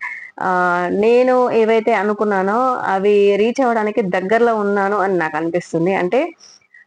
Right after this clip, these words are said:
నేను, ఆ, ఇన్ని రోజులు హెల్త్ బాలేదని చెప్పాను కదా, మీరందరూ కూడా నాకు కొన్ని సలహాలు అయితే ఇచ్చారు కదా,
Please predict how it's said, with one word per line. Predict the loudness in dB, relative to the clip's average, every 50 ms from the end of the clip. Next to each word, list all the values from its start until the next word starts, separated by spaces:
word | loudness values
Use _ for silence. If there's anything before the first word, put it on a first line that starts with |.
| _ _ -4
నేను, | -2 0 2 2 2 4 2 2 2 2 0 0 -2 -2
ఆ, | -2 -2 0 0 0 0 0 -2
ఇన్ని | -2 0 0 0 2 2
రోజులు | 2 2 2 0 0
హెల్త్ | 0 0 0 0 0
బాలేదని | 0 0 0 0 2 2 0 0 0 0
చెప్పాను | -2 -2 -2 -2 0
కదా, | 0 0 0 0 -2 -2 -4 -6 -8 -8 -6 -2 0
మీరందరూ | 2 2 2 2 2 0 0 0 2 2 2 0
కూడా | 0 0 0 0
నాకు | 0 0 -2 -2
కొన్ని | -2 -2 -2 -2
సలహాలు | -2 -2 -2 -2 -2 -2 -2 0
అయితే | -2 -2 -2 -2
ఇచ్చారు | -4 -2 -2 -2 -2 -2 -2 -2
కదా, | -2 -2 -4 -4 -6